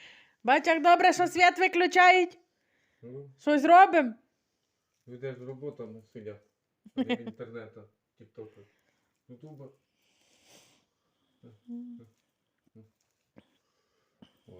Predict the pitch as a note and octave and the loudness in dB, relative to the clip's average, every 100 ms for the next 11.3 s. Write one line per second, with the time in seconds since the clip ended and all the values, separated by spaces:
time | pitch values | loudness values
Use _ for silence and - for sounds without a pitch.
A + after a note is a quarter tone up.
0 | F#2 G2 - G2 G#2 G2+ G#2+ _ A2 A#2 | -20 -20 -20 -20 -20 -20 -20 _ -20 -20
1 | A#2+ - G#2 G#2 B2+ B2+ A2+ _ _ _ | -20 -20 -20 -20 -20 -20 -20 _ _ _
2 | _ _ _ _ _ _ _ _ _ _ | _ _ _ _ _ _ _ _ _ _
3 | _ _ A2 _ _ _ _ G#2 _ _ | _ _ -20 _ _ _ _ -20 _ _
4 | _ _ _ _ _ _ _ _ _ _ | _ _ _ _ _ _ _ _ _ _
5 | _ _ _ _ A2+ G#2 _ _ _ _ | _ _ _ _ _ _ _ _ _ _
6 | _ _ _ G#2 - _ A#2 A#2 A#2 - | _ _ _ -20 -20 _ -16 -14 -16 -18
7 | G#2+ G#2+ - B2+ G2+ G#2 G2+ A2+ G2+ G#2+ | -20 -20 -20 -20 -20 _ _ -20 -20 _
8 | _ _ _ _ _ _ _ _ _ D3+ | _ _ _ _ _ _ _ _ _ -20
9 | C#3+ C#3+ C#3 C3+ - C#3+ C#3 B2 A2+ - | -20 -18 -20 -20 -20 -20 -16 -16 -18 -20
10 | _ _ _ B2+ B2+ D#3 D3+ D3 E3 A#2 | _ _ _ -20 -20 -20 -20 -16 -14 -14
11 | G#2 F2+ G#2+ | -18 -20 -20